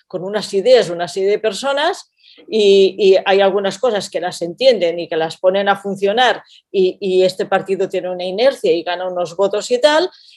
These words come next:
y, pero no aportan nada más, no lo desarrollan, no, ¿sabes? Eh, se vive un poco de, de, de las rendas antiguas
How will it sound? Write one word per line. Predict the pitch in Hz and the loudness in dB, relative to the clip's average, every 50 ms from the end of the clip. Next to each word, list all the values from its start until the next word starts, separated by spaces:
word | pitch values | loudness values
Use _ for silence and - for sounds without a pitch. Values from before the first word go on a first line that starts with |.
| _ _ - | _ _ -2
y, | - 220 214 208 214 - _ _ | 0 0 2 0 0 -4 _ _
pero | - 208 202 202 190 185 185 - _ _ - - - | 4 4 6 6 4 4 2 -2 _ _ -20 -14 -6
no | 185 - | -4 -4
aportan | 240 233 302 294 285 285 262 233 | -2 0 0 0 0 0 -2 -2
nada | 220 208 190 180 175 | 0 -2 -2 -2 -2
más, | 180 196 208 214 208 196 | -4 -4 -6 -6 -6 -6
no | 196 208 220 | -4 -2 0
lo | 226 233 226 | 0 0 0
desarrollan, | 208 208 190 - 190 175 156 175 214 226 226 214 208 202 202 202 | -2 -2 -4 -6 -8 -8 -6 -2 0 2 2 2 0 -2 -2 -4
no, | 202 202 196 196 180 - _ _ | -6 -4 -4 -6 -6 -10 _ _
¿sabes? | - - 240 220 202 185 170 - - - _ _ _ _ _ - | -8 -2 0 2 4 2 2 0 -6 -14 _ _ _ _ _ -8
Eh, | 185 196 214 - 196 | -4 -4 -2 -4 -4
se | - - 214 | -6 -6 -6
vive | 196 226 262 269 277 | -4 -4 -2 0 2
un | 269 240 - | 0 2 2
poco | 240 262 262 247 294 294 277 | 2 0 0 2 2 2 4
de, | 247 226 220 208 202 196 | 4 4 2 2 0 -2
de, | 175 190 185 185 | -4 -4 -6 -6
de | 170 190 180 | -4 -6 -6
las | 180 175 160 | -6 -6 -8
rendas | 165 208 233 233 226 226 214 196 - | -6 -4 -4 -2 -2 -4 -4 -6 -8
antiguas | 185 185 175 - 233 247 233 190 190 190 196 202 - - _ _ _ _ | -10 -10 -6 -4 -2 0 0 2 2 0 0 -2 -6 -12 _ _ _ _